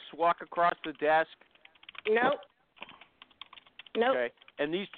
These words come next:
Speaker 1: these judges don't leave, like, remember Will Thompson said sometimes when he does these video interviews, stupid candidates leave their cereal bowls on the table in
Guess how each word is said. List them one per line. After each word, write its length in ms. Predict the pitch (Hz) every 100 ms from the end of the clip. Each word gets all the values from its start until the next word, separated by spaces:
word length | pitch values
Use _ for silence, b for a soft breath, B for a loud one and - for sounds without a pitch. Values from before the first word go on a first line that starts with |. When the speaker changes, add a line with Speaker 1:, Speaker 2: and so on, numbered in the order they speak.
| - - _ 180
Speaker 1:
these 140 | 190 -
judges 360 | 190 185 156 135
don't 260 | 165 170 160
leave, 200 | 147 131 -
like, 180 | 139 135
remember 260 | 156 165 147
Will 220 | 165 185
Thompson 460 | - 170 190 156 135
said 160 | 131 120 165
sometimes 400 | 165 156 147 139
when 100 | 131
he 140 | 151
does 160 | 151 131
these 160 | 135 120
video 380 | 127 147 123 123
interviews, 400 | 160 165 123 117 - B B B B - -
stupid 320 | 180 165 135
candidates 480 | 160 175 160 131 127 -
leave 220 | 143 135
their 260 | 123 117 110 -
cereal 300 | 196 170 123
bowls 340 | 110 107 95 117
on 160 | 107
the 80 | 107 -
table 320 | 151 127 101
in 100 | 101